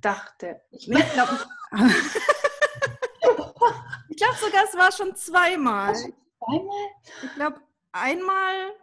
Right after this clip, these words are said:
Speaker 2: so allgemein zu deinem Thema, da warst du noch ganz am Anfang und einmal war es, glaub ich, wirklich zu den Rauhnächten, haben wir auch mal eine Folge gemacht.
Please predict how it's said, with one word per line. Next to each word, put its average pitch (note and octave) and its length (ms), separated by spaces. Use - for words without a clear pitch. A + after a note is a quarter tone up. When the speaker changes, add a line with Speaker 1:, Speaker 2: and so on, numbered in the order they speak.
Speaker 2:
so D4 200
allgemein B3+ 580
zu C#4+ 100
deinem C4 280
Thema, E4 460
da C4 160
warst B3+ 240
du C4+ 60
noch B3 140
ganz B3 240
am A#3+ 140
Anfang F4 400
und D#4+ 140
einmal D#4 600
war C#4+ 220
es, C#4+ 120
glaub C4 280
ich, C4+ 160
wirklich C4 280
zu C4 100
den A3+ 160
Rauhnächten, F4 720
haben F4 120
wir D4 160
auch C#4+ 60
mal B3 140
eine G3+ 120
Folge F#3 380
gemacht. F#3 400